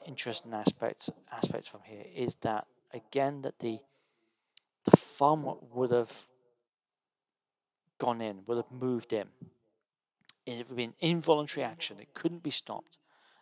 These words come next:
And that's why on the shroud you only see the four fingers. Okay, the, the thumb, as we see on these photographs here, would have, um, collapsed inside. Invo-, it couldn't be, couldn't be stopped. Okay,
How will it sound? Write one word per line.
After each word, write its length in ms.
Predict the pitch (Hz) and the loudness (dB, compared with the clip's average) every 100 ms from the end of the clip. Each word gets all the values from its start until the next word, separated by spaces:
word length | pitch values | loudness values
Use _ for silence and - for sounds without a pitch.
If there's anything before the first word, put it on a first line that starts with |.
| _ | _
And 100 | 110 | -4
that's 340 | 107 160 - - | 0 2 0 -6
why 360 | 160 135 127 123 | -4 0 0 0
on 240 | - 123 120 | -4 -4 -4
the 80 | |
shroud 580 | 110 - - 123 113 110 | -2 -2 0 2 2 -2
you 140 | 123 - | -6 -2
only 240 | 127 165 147 | -2 -2 -4
see 480 | - - 120 120 120 | -6 -4 -4 -4 -6
the 80 | |
four 340 | 120 - 127 113 | -8 0 0 0
fingers. 560 | - 143 117 95 - - - _ _ _ _ _ - | -2 -4 -2 -8 -12 -16 -20 _ _ _ _ _ -18
Okay, 300 | - - - - | -16 -12 -12 0
the, 120 | 208 - | 0 0
the 100 | - | -4
thumb, 320 | - 151 147 - | 2 4 4 2
as 200 | 135 139 | -2 0
we 40 | |
see 200 | 139 - | -2 0
on 140 | 135 113 | -2 -2
these 180 | 113 - | -6 -4
photographs 720 | - 160 - - 107 101 160 | 4 4 4 -4 -6 -6 -6
here, 220 | 110 104 - _ _ - - _ _ | -4 -4 -6 _ _ -20 -20 _ _
would 200 | 127 131 | 0 4
have, 180 | 123 117 - - _ - - | 4 2 -4 -20 _ -20 -6
um, 300 | - 117 104 - _ | 2 2 2 -6 _
collapsed 420 | - 117 107 - | 2 4 2 -4
inside. 500 | 113 - 104 - - - _ _ _ _ | -8 -6 -6 -6 -10 -20 _ _ _ _
Invo-, 340 | 135 131 143 - | -4 2 2 2
it 180 | 151 139 _ _ | -4 -10 _ _
couldn't 220 | - 165 131 | 2 2 2
be, 100 | 110 - | -8 -6
couldn't 160 | 135 | -4
be 60 | 120 | -4
stopped. 400 | - 95 - - _ _ _ _ _ _ _ _ _ _ _ | -6 -8 -10 -18 _ _ _ _ _ _ _ _ _ _ _
Okay, 280 | _ 107 104 | _ -8 -8